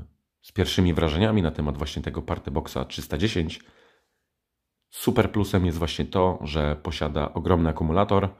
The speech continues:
który wytrzymuje do osiemnastu godzin. Yy, no, powiem wam z, z moich obserwacji, że spokojnie,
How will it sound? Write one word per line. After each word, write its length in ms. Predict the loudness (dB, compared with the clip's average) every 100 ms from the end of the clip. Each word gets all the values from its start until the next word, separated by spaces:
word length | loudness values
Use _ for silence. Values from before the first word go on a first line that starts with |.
| _ _ _ _
który 240 | -6 -4
wytrzymuje 720 | -4 -6 -2 0 2 0 -2 -14 _ -6
do 340 | 4 6 6
osiemnastu 520 | 2 -2 -2 -2 -4
godzin. 360 | 0 0 0 -2 -6 _ _ _ _ _ _
Yy, 380 | -2 0 2 0 0
no, 60 |
powiem 320 | 0 4 4
wam 360 | 6 4 4 -2
z, 220 | -12 -10 -4 0
z 60 |
moich 240 | 2 2 2
obserwacji, 800 | -2 -2 0 -2 0 -2 -2 -4
że 520 | -6 0 2 2 -2 -8 -18
spokojnie, 840 | -12 0 4 6 4 2 0